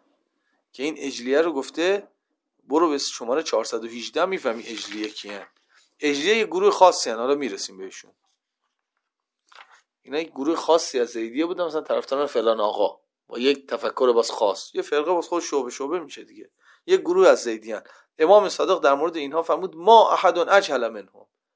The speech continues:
از اینا دیگه جاهلتر کسی نیست، از اینا نادونتر دیگه کسی نیست. یعنی الاجلیه. چرا؟ فرمود، «ان فی المرجعه فتیا و علما.» مرجعه یعنی سنیا. سنیا باز یک فتوایی دارن، یک علمی دارن، یک حرفی، واقعا تفسیری، تاریخی، کتابی،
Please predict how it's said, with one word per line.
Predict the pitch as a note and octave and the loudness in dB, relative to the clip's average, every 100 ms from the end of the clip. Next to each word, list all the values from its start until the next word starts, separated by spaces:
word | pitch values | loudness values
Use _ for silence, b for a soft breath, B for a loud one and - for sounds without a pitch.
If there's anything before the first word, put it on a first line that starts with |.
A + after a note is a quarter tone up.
| _ | _
از | D3+ D3 | -2 0
اینا | F3+ G#3 | 0 -2
دیگه | G3 G#3+ | -2 0
جاهلتر | D#3 D3 D3 C#3+ F3 | 6 6 6 2 0
کسی | E3 C#3+ G#2+ | 0 -4 -6
نیست، | F#2+ - - _ _ _ _ _ _ _ _ - | -20 -20 -20 _ _ _ _ _ _ _ _ -20
از | A2 | -12
اینا | A#2 C#3+ | -6 -4
نادونتر | C#3 C3 C3+ C#3+ C#3+ F#3+ | 2 2 2 0 4 4
دیگه | F3+ E3 | 4 -6
کسی | D#3+ C3+ A2 | -8 -10 -14
نیست. | G2+ _ - | _ _ -4
یعنی | D#3 F3 E3+ | 2 4 4
الاجلیه. | D3+ C#3 - - G#2 - _ - | 0 -2 -8 -12 -14 -16 _ -8
چرا؟ | - A3 G#3 A2+ B B B B | 4 8 8 8 B B B B
فرمود، | D#3 G3 G3 | -2 0 0
«ان | G#3 F#3+ | 0 2
فی | E3 D3 | -2 -4
المرجعه | C3+ C3+ C3+ C3 C3 C3+ G3+ | -4 -2 -2 -2 -4 -2 -4
فتیا | G3+ G#3+ A3+ G#3 G#3 | -2 0 2 4 4
و | G3 | 6
علما.» | G3+ A3 C#3+ G2+ _ _ _ _ _ - | 4 2 -2 -14 _ _ _ _ _ -6
مرجعه | C3+ C3 C#3 | -2 -2 0
یعنی | D#3+ D3 | 0 -2
سنیا. | - A#2+ A2+ A2 F#2+ _ _ - | -6 -8 -8 -12 -12 _ _ -14
سنیا | - E3+ F#3 G#3+ | -8 -6 -2 0
باز | G#3+ | 0
یک | G#3 | -2
فتوایی | - D3 D3 F3+ G#3+ | 0 0 2 0 0
دارن، | G3 F#3+ F3+ | 0 0 -2
یک | E3 D3 | -6 -2
علمی | D#3 G3 F#3+ F3 | 0 0 -4 -2
دارن، | F#3+ F#3+ D3+ | 0 0 0
یک | D#3 | 0
حرفی، | D#3 E3 C#3 | 0 0 -4
واقعا | B2+ C3+ | -6 -6
تفسیری، | B2+ G#2+ - D#3 C3+ | -10 -12 -12 -10 -10
تاریخی، | A2+ G#2 G#2+ C#3 B2 | -10 -8 -8 -10 -12
کتابی، | G#2+ - B2+ C3+ B2 | -16 -4 -4 -4 -12